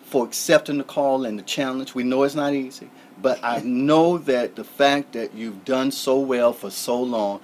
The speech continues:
Speaker 1: that God is gonna do nothing but continue to bring to you his hands, his feet, his mouth to help bring about cap-, freedom for those who are captive. Uh, before we leave,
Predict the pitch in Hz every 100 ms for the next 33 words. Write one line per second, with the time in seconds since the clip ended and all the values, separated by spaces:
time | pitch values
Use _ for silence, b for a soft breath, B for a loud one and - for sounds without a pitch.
0 | B B - 110 98 120 120 120 120 113
1 | 113 113 117 120 107 107 104 98 - 113
2 | 110 - 104 101 120 156 165 160 151 123
3 | 117 123 107 B B - 147 123 - 131
4 | 107 98 - 123 - 147 127 95 - 107
5 | - 110 123 98 92 B B - 110 -
6 | 135 120 - - - - - 113 117 135
7 | 123 113 101 104 95 - - - 110 -
8 | - 139 - 147 110 101 104 104 104 101
9 | 104 98 - 104 - 98 B B B B
10 | - - 196 196 262 240 180 170 127 117